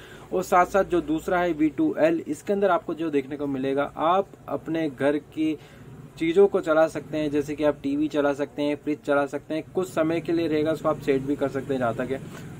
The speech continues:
उसके लिए आपको कुछ नहीं करना होगा, बस आपको चौदह लाख का power bank आपको लेना होगा। हम्म, चौदह लाख का power bank आपको लेना होगा और साथ साथ आप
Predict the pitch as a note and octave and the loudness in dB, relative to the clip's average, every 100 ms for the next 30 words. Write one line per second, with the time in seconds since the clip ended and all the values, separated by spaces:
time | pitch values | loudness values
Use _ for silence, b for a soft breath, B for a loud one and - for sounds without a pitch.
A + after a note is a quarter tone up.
0 | C#3+ - G3 F#3+ F#3+ A#2 C#3+ C#3+ E3 D3 | -8 -2 2 4 4 4 2 0 -4 -4
1 | C#3+ D3+ D3 C#3+ C#3+ C#3+ C#3+ C3+ C#3 C#3 | -4 -4 -2 -2 0 0 0 -2 -2 -4
2 | B2+ C#3+ C3+ C3 C3 C3+ B2 C3+ C3 A2+ | -2 -2 0 0 2 2 2 0 0 0
3 | A#2 C3 A#2+ A2+ A#2+ A2 G#2+ G#2 G#2+ A2 | 0 -4 -6 -8 -6 -4 -4 -6 -12 -14
4 | - - - - - - - - - - | -16 -18 -18 -18 -20 -20 -20 -20 -20 -20
5 | - A2+ A2+ - - A#2+ D3 D3 D3 D#3 | -12 -12 -12 -10 -4 2 2 2 2 -2
6 | - C3 C#3 C#3+ D3 C3+ - C3 B2+ C#3+ | 2 4 4 4 4 2 2 0 2 2
7 | C3+ C3+ C#3 C3+ B2 A#2+ - C3+ C#3 B | 2 2 0 0 -4 -4 0 0 -2 B
8 | B B C#3+ D3+ E3 | B B 2 4 4